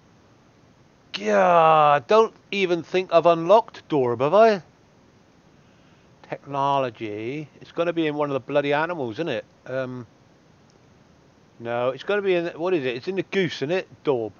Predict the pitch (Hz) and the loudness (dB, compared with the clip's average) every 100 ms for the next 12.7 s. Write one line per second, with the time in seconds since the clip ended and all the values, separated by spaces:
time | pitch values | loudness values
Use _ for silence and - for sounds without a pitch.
0 | - 117 110 110 - - 131 117 117 104 | -12 -10 -8 -10 -14 -10 -10 -10 -14 -14
1 | 123 110 113 - 113 113 113 120 - 117 | -14 -14 -16 -12 -10 -10 -10 -12 -10 -12
2 | 107 107 - 110 - - 117 110 - 104 | -8 -10 -8 -12 -10 -8 -8 -8 -14 -12
3 | 107 104 _ 123 110 107 _ _ _ - | -10 -12 _ -6 -6 -12 _ _ _ -20
4 | _ - - 117 113 113 _ - 135 123 | _ -14 -12 -10 -6 -8 _ -2 -2 0
5 | 113 98 - _ _ _ - _ 135 143 | -4 -10 -18 _ _ _ -20 _ 2 4
6 | 147 147 147 _ _ _ _ _ _ _ | 2 0 -12 _ _ _ _ _ _ _
7 | _ _ _ _ _ _ _ - 107 107 | _ _ _ _ _ _ _ -20 -20 -20
8 | 107 101 101 101 - - - _ _ _ | -14 -12 -12 -12 -14 -18 -20 _ _ _
9 | _ _ _ _ _ _ _ _ _ _ | _ _ _ _ _ _ _ _ _ _
10 | - - - - - _ - - - - | -20 -20 -20 -20 -20 _ -20 -20 -20 -20
11 | - - - 165 135 - 220 247 254 151 | -20 -14 0 0 0 4 6 6 2 0
12 | 101 107 156 165 170 170 | -2 -6 -6 -4 0 0